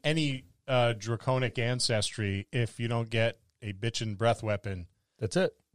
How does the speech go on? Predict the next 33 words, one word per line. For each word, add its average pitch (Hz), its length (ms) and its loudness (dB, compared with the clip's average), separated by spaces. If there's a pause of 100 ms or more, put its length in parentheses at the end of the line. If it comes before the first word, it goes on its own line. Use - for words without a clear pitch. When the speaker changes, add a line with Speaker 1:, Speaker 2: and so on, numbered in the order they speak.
(260)
Speaker 1:
to, 104 280 -2
uh, 101 300 2
to - 160 -12
do 113 100 0
your 104 160 0
thing 117 280 2
with? 92 300 -6 (960)
So - 180 2
y-, 131 120 2 (240)
you 160 180 2
can 160 320 -2
replace 127 400 2
one 143 140 4
of 139 80 0
your 117 140 4
attacks - 520 0
with 113 460 0
an 113 80 0
exhalation 110 640 0
of 104 100 -2
this 104 220 0
magical 107 440 0
energy. 101 520 -2 (720)
Uh, 104 360 0 (100)
it's 123 160 -2
in 135 100 4
a 113 60 2
thirty-foot 120 500 0
line 110 360 2
that's 95 200 -2
five 110 300 2
feet 117 200 -4
wide. 107 440 0